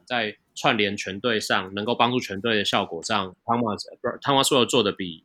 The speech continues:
Will-，呃，Mullins 好很多。那，呃，交易上其实，呃，之前我们都有讲嘛，在他们跟富邦勇士做完交易之后，他们送出去的人手其实是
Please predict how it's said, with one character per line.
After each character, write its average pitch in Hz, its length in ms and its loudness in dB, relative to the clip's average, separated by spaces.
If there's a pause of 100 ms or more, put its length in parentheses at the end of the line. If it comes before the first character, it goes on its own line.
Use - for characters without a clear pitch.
(120)
Will-， 117 220 -4
呃， 101 320 0 (280)
Mullins 127 420 4
好 95 140 2
很 92 160 -10
多。 80 260 -10 (640)
那， 147 100 2 (680)
呃， 120 680 2 (540)
交 196 300 8
易 196 160 2
上 165 280 4
其 139 120 -2
实， 139 420 0 (180)
呃， 110 340 -4
之 156 140 -4
前 143 120 4
我 113 40 0
们 110 80 -2
都 127 80 4
有 123 80 6
讲 113 220 0
嘛， 78 220 -16
在 113 440 2 (120)
他 127 120 0
们 123 100 -2
跟 120 200 2
富 123 120 -4
邦 113 140 4
勇 101 100 -2
士 117 140 -4
做 110 120 -2
完 92 140 -2
交 101 220 -2
易 101 60 -4
之 92 160 -8
后， 95 300 -8
他 160 140 6
们 151 160 2
送 131 220 0
出 127 160 -4
去 127 200 -4
的 104 200 -2
人 95 200 -8
手 95 200 -6
其 104 200 -8
实 113 240 -6
是 - 80 -12